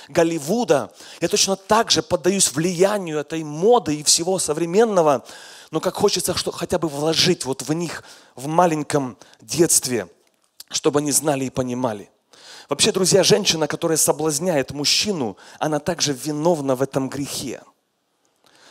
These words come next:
Мужчина, который, если, например, приведу вам пример, происходит ограбление, грабят банк. Там задействована обычно группа людей. Одни заходят вовнутрь, они грабят, они кого-то, может быть, бьют, кому-то угрожают,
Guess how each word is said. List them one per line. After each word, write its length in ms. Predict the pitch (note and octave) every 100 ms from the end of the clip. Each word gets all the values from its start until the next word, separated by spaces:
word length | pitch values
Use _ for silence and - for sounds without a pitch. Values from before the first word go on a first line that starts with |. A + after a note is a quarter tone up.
| - -
Мужчина, 560 | D#3 E3 - A3+ C3+
который, 680 | - D3 D#3 D#3 D3 B2+ - _ _ _ _ _ _
если, 160 | D#3 E3+
например, 480 | D#3 E3 E3+ D#3 - -
приведу 240 | D3 D#3
вам 140 | D#3 D3
пример, 340 | D#3+ D#3+ B2
происходит 420 | - D3 F#3 E3 -
ограбление, 720 | C#3+ D3 D3 D#3+ B2+ G#2+ F#2+ _ _ -
грабят 440 | C3+ D#3+ D#3+ C3
банк. 540 | A#2+ C#3+ A2+ G2+ - _ _ - -
Там 180 | G3
задействована 560 | G3 E3+ F#3+ - E3+ D#3+ C3+
обычно 420 | C#3 - - D3+
группа 400 | B2+ D3 E3 D3+
людей. 540 | C#3 D3+ A#2+ A2 F#2+ - -
Одни 280 | - D3 A#3
заходят 420 | F3 - F3 E3+
вовнутрь, 520 | E3+ D#3 D3 A#2+ C3+ -
они 200 | A#2+ D#3
грабят, 640 | D3 C3+ A#2+ A2+ B2 - - - -
они 180 | C#3 F3
кого-то, 320 | E3 E3+ E3
может 240 | D#3 D3+ B2
быть, 200 | B2+ G#2+
бьют, 500 | G#2 C3 A2+ - -
кому-то 340 | D3+ E3 -
угрожают, 880 | F3+ F3 B2 D3+ - B2 A#2 A2+ -